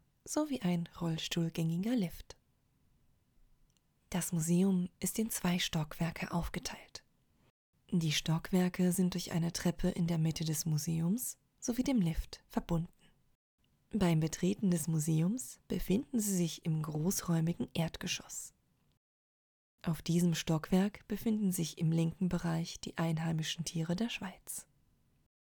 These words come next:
Diese umfassen Insekten, Amphibien, Reptilien, Vögel, Beutegreifer und Huftiere.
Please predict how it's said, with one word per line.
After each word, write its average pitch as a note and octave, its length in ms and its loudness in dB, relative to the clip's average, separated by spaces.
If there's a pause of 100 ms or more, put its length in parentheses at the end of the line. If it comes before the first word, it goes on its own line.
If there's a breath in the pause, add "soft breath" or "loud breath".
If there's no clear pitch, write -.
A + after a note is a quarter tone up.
(580)
Diese D#3+ 500 4
umfassen G3+ 480 0
Insekten, E3 760 0 (260)
Amphibien, A#3+ 840 2 (200)
Reptilien, E3+ 880 2 (280)
Vögel, G3+ 560 0 (340)
Beutegreifer E3+ 880 -2 (200)
und D#4+ 220 -6
Huftiere. - 500 -2